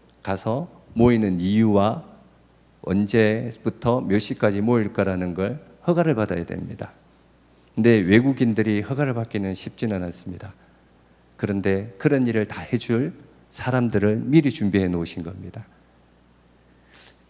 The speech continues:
저희들이 이 기 때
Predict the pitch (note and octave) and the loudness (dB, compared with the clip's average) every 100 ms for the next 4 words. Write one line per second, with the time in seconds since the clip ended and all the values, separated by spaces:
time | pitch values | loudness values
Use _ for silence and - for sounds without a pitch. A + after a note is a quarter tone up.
0 | _ - D3 B2+ C3 B2 B2+ - - - | _ 4 4 6 4 2 0 -4 -18 -20
1 | _ _ _ _ _ _ _ _ _ _ | _ _ _ _ _ _ _ _ _ _
2 | _ _ _ _ A2 A#2 B2+ - A#2+ A#2+ | _ _ _ _ 2 2 2 0 0 0